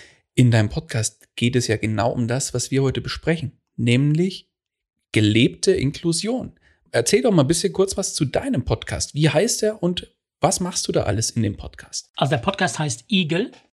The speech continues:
Speaker 2: und Igel besteht aus den vier Buchstaben I G E L, Inklusion, ganz einfach leben. Der Podcast für gelebte Inklusion, das ist ein Podcast, mir geht's darum, äh, der hat an sich vier, vier Säulen. Das eine ist, äh, wir wollen Verständnis schaffen für Menschen mit Behinderung.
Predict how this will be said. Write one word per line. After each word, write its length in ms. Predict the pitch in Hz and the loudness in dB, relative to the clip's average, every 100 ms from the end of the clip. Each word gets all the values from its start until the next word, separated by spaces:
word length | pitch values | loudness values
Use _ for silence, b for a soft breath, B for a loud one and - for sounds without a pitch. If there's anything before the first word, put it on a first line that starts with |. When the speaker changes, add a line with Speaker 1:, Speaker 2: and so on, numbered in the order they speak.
| _ | _
Speaker 2:
und 260 | 160 151 | -4 -4
Igel 220 | 254 190 160 | -2 0 -2
besteht 280 | 131 170 | -2 -6
aus 100 | 151 | -6
den 180 | - 151 | -4 -6
vier 220 | 131 165 | -4 -4
Buchstaben 480 | 135 175 - 147 147 - | -4 -6 -2 -2 -4 -4
I 160 | 185 139 | -4 -2
G 300 | 160 156 143 | -2 -2 -2
E 20 | |
L, 320 | 156 196 370 _ _ | 0 0 -2 _ _
Inklusion, 840 | 214 226 - 170 139 160 180 226 403 151 | -2 -2 -2 -4 -2 0 2 0 -2 0
ganz 360 | 165 190 - | 0 0 -6
einfach 420 | - 160 151 135 | -4 -4 -2 -4
leben. 400 | 147 160 196 294 294 B B B - | -2 -2 0 -2 -8 B B B -6
Der 80 | 123 | -4
Podcast 520 | 175 180 170 156 - | -2 -2 2 0 0
für 140 | 160 | -4
gelebte 320 | 147 160 175 | 0 0 0
Inklusion, 680 | 180 156 - 143 123 143 208 | -2 -4 -2 -2 0 0 0
das 120 | 196 147 | 0 -2
ist 140 | 165 | -4
ein 140 | 151 | -6
Podcast, 580 | 120 185 - 165 160 - B B B B B B B - - | -4 -6 0 0 0 -4 B B B B B B B -20 2
mir 160 | 233 214 | 6 6
geht's 320 | 208 226 - | 6 2 2
darum, 560 | 185 185 196 196 196 233 | 2 4 4 4 4 -2
äh, 560 | - 160 - - 180 | -10 -12 -12 -12 -8
der 140 | 185 175 | -2 0
hat 100 | 214 | 2
an 80 | |
sich 180 | 180 185 | 0 0
vier, 460 | - 180 185 185 311 | -2 2 4 4 0
vier 320 | - 170 165 | -2 0 0
Säulen. 380 | 139 135 131 120 | 0 0 0 -2
Das 120 | 117 | -2
eine 220 | 160 208 | 0 0
ist, 240 | 226 - 190 | 0 -6 -6
äh, 180 | 190 | -6
wir 220 | 151 156 143 | -2 -2 0
wollen 540 | 165 190 202 196 233 | 2 2 2 -2 -6
Verständnis 600 | - 139 185 339 - - | -8 -4 -2 -2 -4 -4
schaffen 520 | - 180 185 175 165 - | 0 0 0 -6 -8 -12
für 220 | - 156 | -4 -2
Menschen 460 | 156 160 - 139 | 0 -2 -2 -2
mit 240 | 143 180 - | -2 -2 -2
Behinderung. 640 | 185 208 208 202 269 359 | 0 0 0 -2 -4 -8